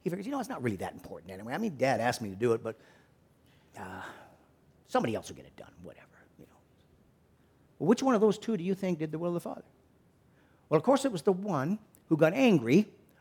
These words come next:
repented, and then went off and did it. You see, the one, the other one is kind of sometimes like where you and I get involved in. We're, we're enthusiastic and exuberant, and we say yes quick.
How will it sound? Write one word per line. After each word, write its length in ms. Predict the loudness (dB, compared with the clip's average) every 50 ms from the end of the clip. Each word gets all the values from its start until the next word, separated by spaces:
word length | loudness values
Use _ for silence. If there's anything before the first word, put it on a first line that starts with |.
| _ _
repented, 640 | 0 0 0 2 2 0 0 2 0 -2 -2 -4 -6 -12 _ _ -4
and 80 | -2
then 100 | 0 0
went 160 | 0 -2 -2 -2
off 220 | -4 -4 -4 -6
and 100 | -6 -4
did 100 | -4 -4
it. 140 | -4 -6 -10 _ _ _ _ _ _ _ _ _ _ _ _ _ _ _ _ _ _ _ -20 -20 -10 -4
You 60 | -2
see, 120 | -2 0 2
the 100 | 2 2
one, 340 | 2 2 0 2 0 0 -2 _ _ _ -2
the 80 | 2 2
other 140 | 4 4 4
one 160 | 2 4 2
is 140 | 2 0 -2
kind 280 | -4 -4 -2 -2 -2 -4
of 100 | -6 -6
sometimes 420 | -6 -6 -4 -2 -2 -2 0 0
like 160 | -2 -2 -4 -6 -14 -16
where 180 | -10 -6 -6 -4
you 160 | -4 -6 -6
and 100 | -6 -8
I 200 | -8 -8 -8 -8
get 200 | -8 -8 -8 -8
involved 500 | -10 -12 -14 -14 -14 -14 -14 -16 -18 -20
in. 100 | -20 -20 _ _ _ _ _ _ _ _ _ _ _ _ _ -4
We're, 320 | -2 -2 0 0 -2 -6 -8 _ 4
we're 120 | 6 6
enthusiastic 840 | 6 6 4 4 4 4 4 2 2 2 0 -4 -4 -4 -2 0
and 180 | 0 0 0 -2 -4
exuberant, 680 | -6 -4 2 6 6 6 6 4 0 -4 -4 -4 -6 -12 -20 -20 -20 -14 -4 0
and 340 | 2 4 4 4 2 0 -4 -10 -12 _ _ _ _
we 120 | 2 2 2
say 180 | 4 4 2
yes 440 | 2 2 4 4 4 4 4 2 -4
quick. 440 | 2 6 6 6 6 4 -4 -12